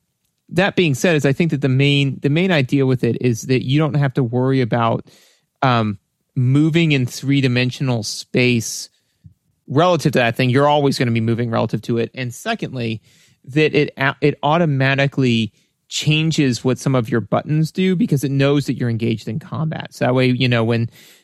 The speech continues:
something tries to hit you, you don't roll out of the way, you quick dodge to the side or, or what have you. Um, that being said,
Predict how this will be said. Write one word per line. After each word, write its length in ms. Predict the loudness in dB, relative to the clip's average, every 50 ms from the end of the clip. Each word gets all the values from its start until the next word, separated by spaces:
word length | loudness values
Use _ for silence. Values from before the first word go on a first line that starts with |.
| _ _
something 360 | -2 0 0 2 2 2 2
tries 220 | 2 2 0 2 0
to 60 | 0
hit 160 | 0 0 0
you, 180 | 2 2 2 2
you 160 | 2 2 2
don't 220 | 2 2 0 -2 -6 _ -2
roll 200 | 0 2 4 4
out 120 | 4 2 2
of 60 | 2
the 60 | 2
way, 140 | 2 2 2 2
you 260 | 2 0 -2 -2 -4 -8 _
quick 220 | -6 -6 -6 -2
dodge 360 | -4 -4 -4 -4 -6 -8 -12 -14
to 80 | -12
the 100 | -12 -10
side 420 | -4 -2 0 2 2 2 2 0 0
or, 140 | -4 -8 -8 -6
or 100 | -6 -4
what 160 | -4 -4 -6
have 240 | -8 -10 -12 -12 -14
you. 160 | -14 -16 -18 -20 _ _ _ _ _ _ _ _ -4
Um, 380 | -2 0 0 -2 -2 -4 -6 -10 _ _ _ _ _ _ _ _ _ _ _
that 320 | -2 0 2 2 2 0
being 260 | 0 0 2 2 0
said, 560 | 0 -2 -2 0 0 2 2 2 0 0 -2